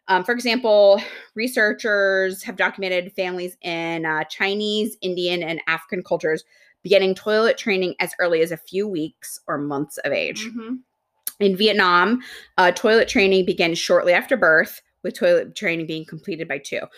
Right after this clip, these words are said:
Speaker 1: which I think, like, I feel like sometimes we think of potty training being like, "Okay, I'm gonna go three days and we're gonna be done,"
Speaker 2: Right.
Speaker 1: rather than, like,
Speaker 2: Yeah, that's, like, a
Speaker 1: this
Speaker 2: good, yeah.
Speaker 1: long process.
Speaker 2: Yeah.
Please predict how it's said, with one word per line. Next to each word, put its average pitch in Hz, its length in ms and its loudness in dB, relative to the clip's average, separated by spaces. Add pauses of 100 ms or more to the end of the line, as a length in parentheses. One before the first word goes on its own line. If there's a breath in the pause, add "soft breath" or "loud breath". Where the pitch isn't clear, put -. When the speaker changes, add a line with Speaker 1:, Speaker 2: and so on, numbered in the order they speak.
(160 loud breath)
Speaker 1:
which 269 140 -4
I 330 60 2
think, 494 260 -2
like, 381 240 0
I 247 120 2
feel 339 160 -2
like 370 100 2
sometimes 277 360 -2
we 240 100 -2
think 233 240 -4
of 190 220 0 (320)
potty 208 260 0
training 196 400 -2
being 175 160 -2
like, 160 300 -6
"Okay, 180 220 2
I'm 165 60 2
gonna 185 120 0
go 185 160 2
three 208 320 -2
days 156 560 0 (180)
and 196 80 4
we're 196 60 4
gonna 196 120 0
be 170 100 -10
done," 165 500 0
Speaker 2:
Right. 190 140 -6
Speaker 1:
rather 202 260 2
than, 190 220 0
like, 175 180 -2
Speaker 2:
Yeah, 370 80 -12
that's, 277 180 -6
like, 269 120 -10
a 247 40 -10
Speaker 1:
this 214 240 4
Speaker 2:
good, 190 100 -8
yeah. 175 140 -4
Speaker 1:
long 190 500 4
process. - 800 -6
Speaker 2:
Yeah. 170 280 -10